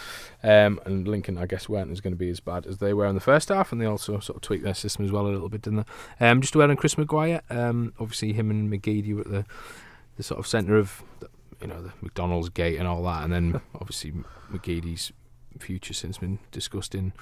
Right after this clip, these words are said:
in great length. But, um, credit to Maguire for his sort of improvement in recent weeks, and I guess the challenge for him now is whether he can sustain that between now and the end of the season,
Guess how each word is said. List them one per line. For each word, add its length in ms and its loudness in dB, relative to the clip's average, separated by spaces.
in 160 4
great 220 6
length. 340 4
But, 180 0
um, 380 4
credit 280 2
to 60 -2
Maguire 400 2
for 160 0
his 280 0
sort 140 -10
of 80 -2
improvement 560 4
in 260 4
recent 380 2
weeks, 340 0
and 160 -2
I 60 -4
guess 160 -2
the 80 -4
challenge 320 0
for 80 -2
him 140 2
now 180 4
is 100 -2
whether 220 4
he 80 0
can 180 -4
sustain 400 4
that 140 4
between 280 0
now 140 4
and 80 2
the 60 4
end 100 4
of 60 -2
the 60 -2
season, 400 -4